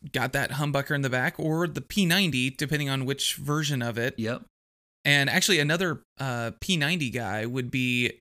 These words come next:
Speaker 1: Jared James Nichols. Did, have you ever heard of him before?
Speaker 2: I've heard that name, but I can't think of who he is.
Speaker 1: I think he got his big start as a YouTube guy.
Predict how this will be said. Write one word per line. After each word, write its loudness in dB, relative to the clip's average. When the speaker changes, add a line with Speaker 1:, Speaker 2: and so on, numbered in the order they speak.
Speaker 1:
Jared 0
James -2
Nichols. -2
Did, -6
have -2
you 2
ever -2
heard 0
of -4
him -2
before? -6
Speaker 2:
I've -4
heard 2
that 4
name, 4
but 2
I 4
can't -2
think -6
of -4
who -4
he -2
is. -4
Speaker 1:
I 4
think -2
he 2
got 0
his 4
big 0
start 2
as 0
a -2
YouTube -2
guy. -2